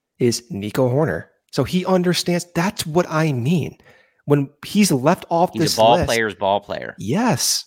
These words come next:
Speaker 2: Yeah.
Speaker 1: They're doing fans a disservice by not recognizing the greatness of Gold Glover,
Speaker 2: Yeah.
Speaker 1: Nico Hoerner. All right.
Speaker 2: All right. So, uh, let's hit our first ad break
Speaker 1: Yes.
Speaker 2: here, and then we will come back. We'll come back and jump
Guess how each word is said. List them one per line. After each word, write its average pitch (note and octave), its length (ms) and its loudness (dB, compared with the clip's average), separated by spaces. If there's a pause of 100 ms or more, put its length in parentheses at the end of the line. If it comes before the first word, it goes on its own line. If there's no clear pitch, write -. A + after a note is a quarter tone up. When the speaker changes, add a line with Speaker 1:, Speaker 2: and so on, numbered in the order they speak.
Speaker 2:
Yeah. E2+ 120 -6
Speaker 1:
They're F3 240 6
doing F3+ 260 4
fans E3 400 -4
a B2+ 100 -2
disservice D3+ 760 -4
by B2 160 -4
not C3 240 -2
recognizing C3 680 -4 (300)
the C3 80 -2
greatness A#2 680 -4 (420)
of C3 140 -2
Gold D3+ 220 6
Glover, B2+ 500 -4
Speaker 2:
Yeah. B1 140 -12 (200)
Speaker 1:
Nico A2+ 240 -2
Hoerner. A#2+ 280 -2 (280)
All F2+ 80 -2
right. B1 100 -8 (380)
Speaker 2:
All B2 80 -4
right. C#3 240 -6
So, A2 340 0
uh, A2 560 2
let's C3 200 -4
hit C3+ 100 -6
our C3 100 0
first C3 220 -6
ad A#2 180 0
break A#2+ 120 0
Speaker 1:
Yes. G2+ 120 0
Speaker 2:
here, A#2 200 0
and G#2+ 180 -8
then G#2+ 140 -4
we A2 80 -4
will G#2+ 160 -4
come A2+ 240 -6
back. A2 400 0
We'll C#3+ 120 -8
come D#3+ 220 -8
back D3+ 240 -4
and C#3+ 240 -10
jump C3+ 320 -4